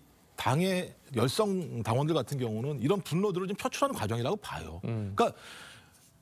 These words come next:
Speaker 1: 예를 들면 이런 방식 자체가 과도하다고 비판할 수 있을지 모르겠습니다만 적어도 국회의원들이 그런 행동한 것도 문제가 있는 거죠. 의총장에서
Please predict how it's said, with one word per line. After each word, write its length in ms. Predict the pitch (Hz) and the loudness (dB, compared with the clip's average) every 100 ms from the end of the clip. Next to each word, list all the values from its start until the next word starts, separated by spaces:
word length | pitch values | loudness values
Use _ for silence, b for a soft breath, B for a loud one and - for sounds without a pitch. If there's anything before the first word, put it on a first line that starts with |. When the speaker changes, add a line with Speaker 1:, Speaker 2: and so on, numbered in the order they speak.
| _ - | _ 0
Speaker 1:
예를 140 | 135 | 2
들면 160 | 196 147 | 4 2
이런 240 | 208 208 - - | 2 -2 -8 -8
방식 280 | - 147 - | 0 2 4
자체가 260 | 214 190 | 2 2
과도하다고 600 | 196 - 123 175 202 185 | 0 0 0 2 2 0
비판할 260 | 151 135 135 | -2 0 -2
수 100 | 135 | -2
있을지 280 | 117 - 165 | -4 -2 -2
모르겠습니다만 960 | 107 113 117 131 98 90 139 165 87 - | -2 -2 -4 -4 -4 -2 -2 -2 -4 -4
적어도 300 | 190 247 240 | -2 0 -2
국회의원들이 560 | 151 - 285 269 247 | -2 0 0 0 0
그런 160 | 180 190 | 0 0
행동한 280 | 254 262 233 | 0 -2 -2
것도 160 | 214 | -2
문제가 300 | 120 120 160 | -2 0 0
있는 220 | 143 113 | 0 -2
거죠. 240 | 110 87 90 | -4 -4 -2
의총장에서 1200 | 180 - 247 214 185 160 131 101 - 98 117 92 | -2 0 0 2 2 0 0 -2 -2 -2 -2 -4